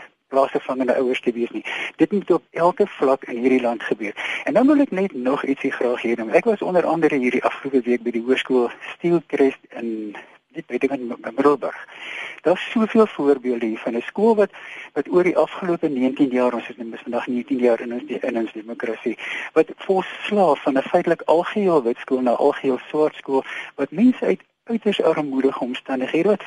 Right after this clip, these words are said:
ver kom, ver ry ensovoorts bedien. En weet jy, Iver, ek wil 'n lansie breek vir so 'n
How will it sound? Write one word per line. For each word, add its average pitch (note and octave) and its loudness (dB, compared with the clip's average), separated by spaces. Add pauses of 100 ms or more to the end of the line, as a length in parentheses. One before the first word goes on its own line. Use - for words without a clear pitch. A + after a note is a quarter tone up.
ver E3+ 2
kom, D3+ -8 (240)
ver E3 2
ry C#3 4
ensovoorts C3 -2
bedien. B2 -6 (440)
En E3 0
weet G3 2
jy, A3+ 6
Iver, C#3+ 2
ek E3 2
wil F#3 4
'n E3+ 2
lansie A#2+ -4
breek B2+ 2
vir B2+ -2
so D3+ 0
'n C3+ 6